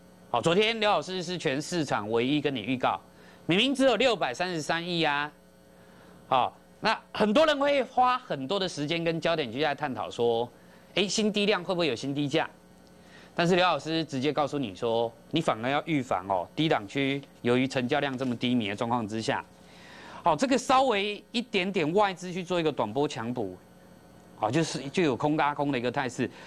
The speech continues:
其实今天这个盘势格局有一点点是补这个，哦，空单短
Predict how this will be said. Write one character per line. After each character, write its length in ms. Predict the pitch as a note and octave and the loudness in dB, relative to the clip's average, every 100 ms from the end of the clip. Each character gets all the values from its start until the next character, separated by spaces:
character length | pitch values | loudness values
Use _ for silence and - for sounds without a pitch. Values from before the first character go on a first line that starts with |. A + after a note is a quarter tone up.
| - | -8
其 120 | - F#3+ | 2 4
实 120 | G3+ | 4
今 180 | A3 A3+ | 2 2
天 160 | A3+ | 2
这 60 | A3 | 2
个 80 | F#3+ | 0
盘 180 | D#3 | -2
势 140 | E3 F#3 | -4 -2
格 160 | C3+ | 0
局 200 | C3 B2+ | 0 2
有 120 | A#2+ A#2+ | 2 2
一 60 | |
点 180 | C#3+ C#3+ | 0 -2
点 160 | B2+ G#2+ | -2 -2
是 240 | C3+ B2+ B2+ | -2 -2 -2
补 220 | A2 F#2+ | -4 -2
这 80 | B2+ | 0
个， 260 | B2 G#2 G2+ - - - | 2 0 -2 -10 -20 -4
哦， 120 | A2+ G2 | -2 2
空 240 | E3 E3 | 2 0
单 240 | E3 D#3 E3 | 0 -2 -2
短 200 | D3 | -2